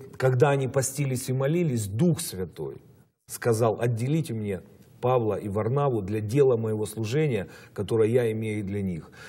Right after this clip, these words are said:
И только тогда, сформировав характер, Павел начал служение Богу. У нас, к сожалению, есть такая проблема соврем-, современного христианства, называется нетерпеж. Когда люди знают,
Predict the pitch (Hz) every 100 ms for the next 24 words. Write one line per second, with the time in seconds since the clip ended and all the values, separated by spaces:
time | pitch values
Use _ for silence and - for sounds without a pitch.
0 | - - 143 - 208 233 - 180 190 151
1 | 127 98 - - 139 135 160 151 - 139
2 | 170 165 117 92 120 113 107 117 120 101
3 | - 101 101 104 95 90 87 76 76 -
4 | - - - - 143 196 220 - - 135
5 | 131 123 110 98 90 82 78 143 147 120
6 | 135 127 110 - - - 135 139 147 135
7 | 110 - 110 117 117 123 - 135 131 135
8 | 131 123 120 117 120 120 - 175 180 -
9 | 104 110 113 120 113 110 135 123 143 123
10 | - 90 - - - _ _ _ _ _
11 | - - - 131 131 147 131 120 117 120
12 | - - - - - - - - 104 117
13 | 170 165 156 120